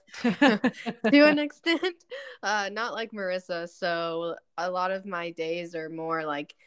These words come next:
Speaker 1: I do have a little to-do list and stuff, but it's kinda like my brain knows, like, "Okay, well, if this is due, you know, in two days, you need to work on this now, even though
Speaker 2: Mm.
Speaker 1: you might wanna be doing something else or, like, could be doing something else."
Speaker 2: Yeah.
Speaker 1: So I also know you recently hosted your first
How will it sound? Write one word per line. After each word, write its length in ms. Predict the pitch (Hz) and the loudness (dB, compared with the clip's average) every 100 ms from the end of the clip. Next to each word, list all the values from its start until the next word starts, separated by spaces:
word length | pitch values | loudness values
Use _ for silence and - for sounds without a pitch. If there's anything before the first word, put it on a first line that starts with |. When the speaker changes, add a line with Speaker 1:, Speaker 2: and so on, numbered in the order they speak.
| _ _ | _ _
Speaker 1:
I 100 | 208 | 0
do 220 | 214 254 240 | 2 4 4
have 180 | 214 | 4
a 60 | 202 | 2
little 240 | 190 190 | 2 0
to-do 340 | 190 185 175 185 | -2 -4 -2 2
list 240 | 175 175 | 4 2
and 120 | 170 170 | -4 -6
stuff, 360 | - 165 165 | 0 0 0
but 140 | - 170 | 2 2
it's 140 | 165 | 2
kinda 260 | - 196 190 | 0 0 2
like 180 | 175 175 | 0 0
my 200 | 170 165 | 0 0
brain 480 | 165 156 170 175 170 | 0 0 0 -2 -6
knows, 400 | 160 170 170 160 | -2 -2 0 -2
like, 240 | 151 - _ _ - | -4 -6 _ _ -2
"Okay, 260 | - - 196 | -2 2 4
well, 100 | 185 | 6
if 100 | 185 | 4
this 220 | 185 214 208 | 2 -4 -4
is 140 | 190 | -4
due, 400 | 202 196 185 175 _ - | 0 2 0 -4 _ -6
you 100 | 220 | 0
know, 160 | 175 165 | 2 2
in 80 | 175 | -2
two 180 | 226 | -2
days, 400 | 196 196 175 170 - | 2 2 2 -2 -8
you 140 | 180 | -4
need 160 | 190 190 | -2 -2
to 60 | 170 | 2
work 220 | 185 185 | 2 2
on 100 | 175 | 0
this 280 | 170 170 - | 0 -2 -4
now, 360 | 190 175 156 - | 0 2 0 -4
even 280 | 185 180 | -4 -4
though 300 | 165 165 156 | -4 -2 -4
Speaker 2:
Mm. 180 | 196 190 | -4 -8
Speaker 1:
you 120 | 185 | -2
might 140 | 170 160 | 0 0
wanna 140 | 175 | 0
be 100 | 165 | -4
doing 260 | 165 170 165 | -4 -2 -4
something 320 | - 170 165 | -6 -6 0
else 240 | 165 156 165 | 0 0 0
or, 80 | 139 | 0
like, 180 | 143 | 0
could 160 | - 180 | 0 -2
be 100 | 160 | -2
doing 240 | 151 156 | -4 -4
something 380 | 170 165 170 160 | -6 -8 -6 -2
else." 320 | 160 156 - - - | 0 0 -2 -12 -4
Speaker 2:
Yeah. 320 | 208 170 160 156 | 6 8 8 6
Speaker 1:
So 140 | 156 - - - _ - _ _ - | 2 -2 -20 -20 _ -20 _ _ 2
I 100 | 202 | 6
also 360 | 247 254 294 | 6 4 2
know 280 | 269 208 185 | 2 2 0
you 240 | 190 196 185 | 0 -2 -4
recently 440 | 196 - 226 233 | -4 -6 -8 -4
hosted 480 | 202 185 - 185 185 | -2 -2 -2 -4 -4
your 140 | 175 | -6
first 640 | 175 - 175 180 208 - | -4 0 4 2 0 -12